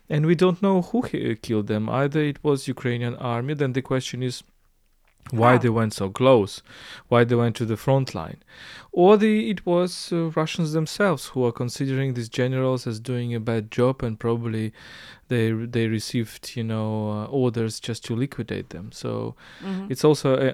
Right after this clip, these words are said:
Speaker 1: an important, an important thing to, to notice.
Speaker 2: So
Speaker 1: One
Speaker 2: this,
Speaker 1: other
Speaker 2: this
Speaker 1: thing, yes?
Speaker 2: Yeah, this is
Speaker 1: Yes,
Speaker 2: story,
Speaker 1: go ahead.
Speaker 2: is a story of misinformation. When I was talking about this isolation, informational isolation. So this is what society based on, on,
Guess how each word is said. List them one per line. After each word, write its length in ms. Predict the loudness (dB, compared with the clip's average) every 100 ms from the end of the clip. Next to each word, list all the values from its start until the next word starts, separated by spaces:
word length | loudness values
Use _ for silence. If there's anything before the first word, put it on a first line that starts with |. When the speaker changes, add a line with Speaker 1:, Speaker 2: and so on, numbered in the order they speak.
| 0
Speaker 1:
an 140 | 0
important, 760 | 0 0 -2 -2 -6 -6 -8 -8
an 360 | -8 -4 -4
important 580 | -4 -4 -4 -4 -6 -8
thing 380 | -8 -8 -6 -8
to, 280 | -8 -6 -6
to 160 | -6 -6
notice. 520 | -6 -6 -8 -12 -14 -20 -20 -18 -18 -14
Speaker 2:
So 180 | 0 6
Speaker 1:
One 140 | 8
Speaker 2:
this, 100 | 8
Speaker 1:
other 280 | 10 12 10
Speaker 2:
this 80 | 8
Speaker 1:
thing, 200 | 4 4 -2
yes? 340 | 0 0 0 -14 _
Speaker 2:
Yeah, 180 | -2 -2
this 180 | -2 -2
is 120 | 4
Speaker 1:
Yes, 120 | 6
Speaker 2:
story, 100 | 8
Speaker 1:
go 80 | 8
ahead. 220 | 8 6 2
Speaker 2:
is 200 | 0 -2
a 60 |
story 300 | -2 0 0
of 220 | 0 -4
misinformation. 1040 | -4 -4 -4 -6 -6 -4 -2 -4 -6 -8 -8
When 120 | -6
I 100 | -4
was 160 | -6 -8
talking 280 | -10 -8
about 400 | -4 -2 0 -2
this 220 | -4 -8 -2
isolation, 720 | 0 0 -4 -6 -4 -6 -6
informational 540 | -10 -8 -8 -6 -6 -6
isolation. 600 | -6 -6 -8 -8 -8 -12
So 320 | -10 -6 -6
this 220 | -6 -8 -8
is 180 | -8
what 220 | -4 -6 -6
society 600 | -12 -6 -2 -2 -4 -8
based 440 | -4 -4 -4 -6
on, 320 | -4 -4 -4 -8 -14 -20 -20 -14 -6
on, 280 | -4 -4